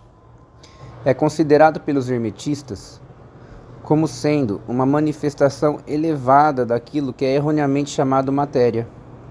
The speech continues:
Isto é, a matéria,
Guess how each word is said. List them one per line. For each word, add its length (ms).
Isto 340
é, 200
a 100
matéria, 720